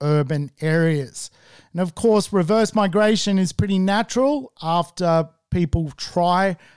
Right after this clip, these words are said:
a place, usually by virtue of renting in that area to begin with to see if they like it and retreat because it's not what they were expecting. But overall,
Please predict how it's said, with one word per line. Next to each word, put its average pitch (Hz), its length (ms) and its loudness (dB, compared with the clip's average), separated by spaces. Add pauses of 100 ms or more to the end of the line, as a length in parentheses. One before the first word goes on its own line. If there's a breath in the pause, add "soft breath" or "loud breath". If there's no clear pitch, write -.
(120 soft breath)
a 151 60 -8
place, 202 580 -2 (840 soft breath)
usually 175 500 2
by 156 260 -4
virtue 160 380 -2
of 131 260 -2
renting 196 400 2
in 180 180 0
that 175 240 -2
area 185 480 2
to 147 160 -8
begin 156 400 0
with 220 280 2
to 165 100 -4
see 156 260 -4
if 151 140 -6
they 139 160 -4
like 180 400 0
it 180 320 0 (140)
and 185 640 -2 (200)
retreat 170 680 -4 (140)
because 143 440 -6
it's 139 240 -8
not 139 280 -6
what 127 240 -8 (720)
they 139 360 -4 (420 soft breath)
were 147 360 -2 (180)
expecting. 165 800 -4 (420 loud breath)
But 226 100 0
overall, 277 720 2